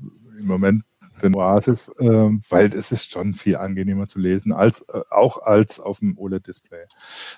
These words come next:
Wenn man wirklich nur Text lesen will und sch-, auf schwarz auf weiß und, äh,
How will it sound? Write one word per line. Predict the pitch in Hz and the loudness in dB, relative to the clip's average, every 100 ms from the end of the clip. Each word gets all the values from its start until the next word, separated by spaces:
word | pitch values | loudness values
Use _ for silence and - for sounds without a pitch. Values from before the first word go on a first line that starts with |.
| - | 0
Wenn | 104 | 4
man | 101 95 | 6 6
wirklich | 107 113 107 | 4 2 0
nur | 113 110 123 117 | 4 6 6 4
Text | - 123 - - | 2 -2 0 0
lesen | 123 123 131 | 2 4 2
will | 135 147 156 - | 4 4 2 -4
und | - 120 117 - _ _ | -8 -6 -6 -10 _ _
sch-, | - - | -20 -6
auf | 110 - | -4 -2
schwarz | - 107 117 | 0 0 -2
auf | 104 | -2
weiß | 113 107 123 - | 2 4 2 -2
und, | - 117 110 104 | -8 -4 -2 -4
äh, | - 107 104 104 101 | -6 -2 0 2 0